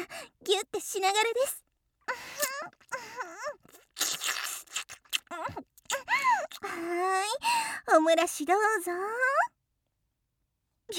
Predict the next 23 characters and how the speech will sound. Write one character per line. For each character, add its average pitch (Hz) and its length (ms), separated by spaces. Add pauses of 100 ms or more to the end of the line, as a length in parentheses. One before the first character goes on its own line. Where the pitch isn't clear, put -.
ュ 381 120
ク 339 240
ビ 359 140
ュ 392 60
ク 453 220
ビ 381 80
ュ 359 80
ク。 - 40 (1120)
ピ 440 100
ュ - 20
ッ 466 40 (300)
ピ 453 180
ュ 311 40
ッ - 40 (200)
ピ - 80
ュ 494 40
ー。 494 40 (1040)
ド 587 60 (140)
ピ 440 120
ド - 120
ピ - 120
ュ 480 40 (520)
ー。 - 20